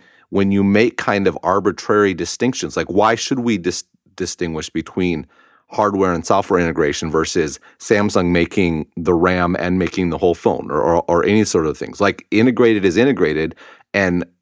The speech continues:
actually, if you think about the arguments about why modular is better,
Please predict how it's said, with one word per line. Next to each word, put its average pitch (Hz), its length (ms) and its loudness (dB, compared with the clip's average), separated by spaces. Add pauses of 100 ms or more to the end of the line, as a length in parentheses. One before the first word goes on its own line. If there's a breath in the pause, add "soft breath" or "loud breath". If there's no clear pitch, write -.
(120)
actually, 104 480 0
if 87 120 -2
you 87 80 -4
think 123 280 -2
about 90 300 0
the - 200 -6
arguments 90 560 0
about 78 180 -2
why 90 160 2
modular 82 420 -2
is 71 80 -12
better, 90 440 -2